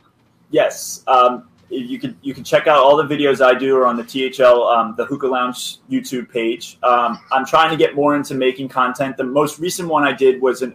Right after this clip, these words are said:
overview of Stone Hookah Bowls, which, if you know me, you know I'm a huge,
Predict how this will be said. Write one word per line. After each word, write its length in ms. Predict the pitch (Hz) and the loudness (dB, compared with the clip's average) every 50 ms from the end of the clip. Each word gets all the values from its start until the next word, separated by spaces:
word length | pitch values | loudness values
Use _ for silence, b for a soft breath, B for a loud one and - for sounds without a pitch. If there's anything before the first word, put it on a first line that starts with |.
| - | 0
overview 680 | 131 143 151 147 151 127 127 139 143 143 139 139 127 - | 0 0 0 0 -4 -4 -2 0 0 0 0 -2 -2 0
of 320 | - 117 117 120 117 - | 2 4 4 4 4 0
Stone 300 | - - - 151 143 123 | -4 -4 -4 -2 -2 -2
Hookah 220 | 127 143 139 123 | -4 -4 -6 -4
Bowls, 360 | 110 117 113 113 120 120 - - | -4 -2 -4 -4 -4 -6 -6 -8
which, 300 | 120 113 - - - - _ _ _ _ _ _ _ _ _ _ _ | -8 -8 -8 -14 -20 -20 _ _ _ _ _ _ _ _ _ _ _
if 140 | - - 135 | -16 -8 -6
you 100 | 135 131 | -4 0
know 160 | 135 135 131 | 0 0 0
me, 180 | 131 135 139 | 0 0 0
you 240 | 143 139 135 135 127 | 0 0 0 -2 -2
know 220 | 123 127 123 123 123 | 2 2 4 4 4
I'm 140 | 123 120 | 0 -2
a 40 | 117 | -4
huge, 300 | 117 - 131 127 117 120 | -6 -4 -4 -4 -4 -6